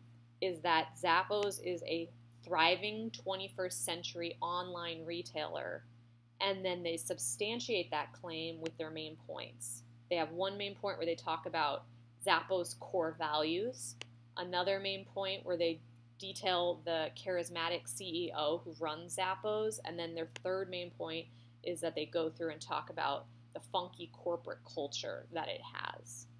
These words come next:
And you can read through these other ones if you like, but you should be able to tell, like, this is the central claim, these are the main points, and be thinking about that with your own thesis statement. You should be asking yourself, "What are,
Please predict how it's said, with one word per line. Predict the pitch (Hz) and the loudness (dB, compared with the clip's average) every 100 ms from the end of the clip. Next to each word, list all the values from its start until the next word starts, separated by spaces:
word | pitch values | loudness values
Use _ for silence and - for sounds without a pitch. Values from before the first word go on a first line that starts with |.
| - - - - - - - - - | -20 -20 -20 -20 -20 -20 -20 -14 0
And | 254 | 2
you | 359 | 4
can | 302 | 4
read | 285 262 | 2 2
through | 226 | 2
these | 202 | 2
other | 151 170 | 2 0
ones | 165 165 | 0 -6
if | - 165 | -8 -6
you | |
like, | 151 - - | 0 0 0
but | - | -2
you | 226 | 0
should | 262 - 359 | 2 2 2
be | 302 | 6
able | 277 220 | 4 4
to | - | 0
tell, | 214 170 143 | 4 4 4
like, | 143 - | 0 -2
this | 175 233 - - | 0 2 2 2
is | 220 220 - - | -2 -4 -6 0
the | 190 | 0
central | - 175 - 160 | 0 -4 -4 -8
claim, | - 208 220 214 214 214 - - - 175 | -4 0 2 2 0 -6 -16 -20 -16 -6
these | 202 196 185 | -4 -2 -2
are | - 180 175 | 2 2 2
the | 165 | 0
main | 165 156 156 - - | -4 -6 -8 -14 -8
points, | 156 - - - - - - | -6 -6 -6 -6 -6 -10 -10
and | 196 | -6
be | 208 | -4
thinking | 202 - 240 226 | -4 0 2 2
about | 208 180 - - | 4 4 4 2
that | 170 165 - - - | 4 4 2 -8 -10
with | 180 180 | -4 -4
your | 180 175 - | -4 -4 2
own | 233 262 247 | 2 2 0
thesis | 170 151 - - | -4 -4 -4 -4
statement. | - 143 143 - - - - - | -4 -4 -6 -12 -14 -18 -20 -8
You | |
should | 175 185 | -6 2
be | 196 | 6
asking | 185 214 - 233 | 6 4 0 -4
yourself, | 190 - 143 131 - - | -4 -4 -2 -4 -8 -2
"What | 170 190 208 - - | 4 6 4 -2 0
are, | 190 190 185 | 2 2 0